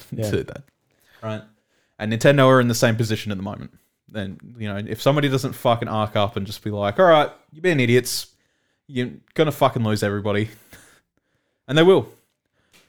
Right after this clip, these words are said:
Speaker 1: If the next console comes out, it's like the fucking Wii U. <laughs> It's over.
Speaker 2: Mm. Yeah, it'll be interesting. It's gonna be really interesting for us to sort of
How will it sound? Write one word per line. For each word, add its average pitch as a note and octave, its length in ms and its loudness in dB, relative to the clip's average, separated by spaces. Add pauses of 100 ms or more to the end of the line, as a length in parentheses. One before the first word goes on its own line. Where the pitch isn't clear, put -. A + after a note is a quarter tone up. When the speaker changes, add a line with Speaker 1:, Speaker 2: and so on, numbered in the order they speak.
(160)
Speaker 1:
If A#2+ 100 -4
the C#3 80 4
next D3 200 2
console D3+ 300 2
comes C3 280 2
out, C#3 80 4
it's - 100 -10
like C#3+ 80 0
the A#2 80 -8
fucking C3+ 320 -2
Wii A#2 200 0
U. A#2+ 260 4 (500)
<laughs> - 300 -20 (400)
It's - 160 -20
over. - 340 -14 (640)
Speaker 2:
Mm. A#2+ 280 -10 (320)
Yeah, C3 140 4
it'll D3 120 6
be D3 140 4
interesting. D3+ 400 0
It's A#2 100 -4
gonna D#3 100 0
be C#3+ 120 2
really C#3 220 4
interesting B2 440 0
for A2+ 120 2
us A2 160 2
to G#2+ 160 -4
sort G2+ 200 -2
of G2 160 -4